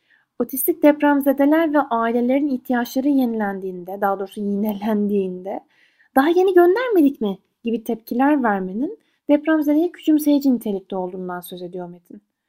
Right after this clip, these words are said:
Tıpkı kadınların, döngüsel olarak regl olan kadınların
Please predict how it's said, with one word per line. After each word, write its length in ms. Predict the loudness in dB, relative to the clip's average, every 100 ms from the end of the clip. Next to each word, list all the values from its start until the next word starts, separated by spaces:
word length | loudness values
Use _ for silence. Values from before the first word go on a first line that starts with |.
| _ _ _ _ _
Tıpkı 520 | -6 -6 -8 -6 -6 _ _ _ _ _
kadınların, 680 | -2 0 2 0 0 -4 -8 _ _ -16 -2
döngüsel 520 | 0 0 -4 -4 0
olarak 420 | 0 0 -2 -4
regl 340 | -2 4 4 6
olan 360 | 4 2 -2
kadınların 640 | -6 -8 -8 -8 -6 -8